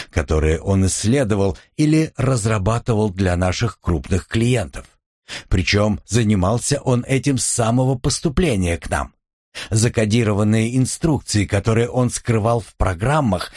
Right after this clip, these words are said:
и которые выполнялись при определенных условиях. Его телефон зазвонил. Он отключил звук. Летом две тысячи четырнадцатого года,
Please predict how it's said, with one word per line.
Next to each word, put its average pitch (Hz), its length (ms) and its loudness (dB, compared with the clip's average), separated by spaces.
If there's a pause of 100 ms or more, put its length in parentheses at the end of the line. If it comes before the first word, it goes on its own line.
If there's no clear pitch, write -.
(200)
и 117 80 2
которые 98 420 2
выполнялись 98 720 2
при 110 160 0
определенных 85 920 0
условиях. 101 760 -2 (960)
Его 80 220 0
телефон 90 480 0
зазвонил. 78 600 -2 (300)
Он 107 260 0
отключил 92 540 0
звук. 71 440 -6 (1000)
Летом 113 480 2
две 107 200 0
тысячи 123 360 0
четырнадцатого 92 1000 -2
года, 90 420 0